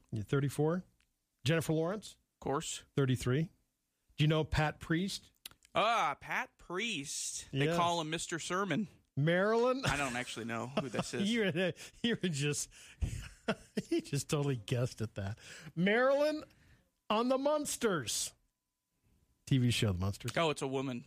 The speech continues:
Speaker 2: So it's Missus Sermon.
Speaker 1: Eighty-seven. She was Marilyn on The Munsters. <laughs> Nineteen eleven, Procter and Gamble unveiled Crisco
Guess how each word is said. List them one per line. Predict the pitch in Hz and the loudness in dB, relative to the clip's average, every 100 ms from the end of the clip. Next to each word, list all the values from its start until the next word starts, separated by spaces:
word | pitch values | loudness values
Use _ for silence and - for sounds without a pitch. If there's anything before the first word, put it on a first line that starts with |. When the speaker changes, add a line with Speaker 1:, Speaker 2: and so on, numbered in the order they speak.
| - | -4
Speaker 2:
So | 151 | -2
it's | 135 | -2
Missus | 151 170 175 - 170 190 | 0 -2 0 0 0 0
Sermon. | 185 143 123 120 - | 0 0 0 -4 -8
Speaker 1:
Eighty-seven. | - - - 180 165 139 107 90 - _ | -14 -10 -2 2 2 0 -4 -6 -14 _
She | 127 | -10
was | 120 | -4
Marilyn | 120 156 165 180 180 190 185 _ _ _ _ _ _ | 0 2 4 4 4 2 -2 _ _ _ _ _ _
on | 113 120 | 0 2
The | 120 | 2
Munsters. | 113 90 - - - - - - _ _ _ _ _ _ - | 0 -2 -6 -10 -18 -12 -12 -14 _ _ _ _ _ _ -6
<laughs> | - - - - 139 - _ _ - - - - - | -4 -4 -14 -4 -4 -4 _ _ -14 -12 -10 -12 -2
Nineteen | 165 185 190 196 | 2 2 2 2
eleven, | 180 185 170 139 | 4 4 2 2
Procter | 175 175 196 180 | 2 2 2 4
and | 165 | 4
Gamble | 151 175 180 160 151 | 4 4 4 4 4
unveiled | 143 156 156 151 - | 2 2 2 0 0
Crisco | - 294 - 262 247 269 | 0 0 2 0 0 -2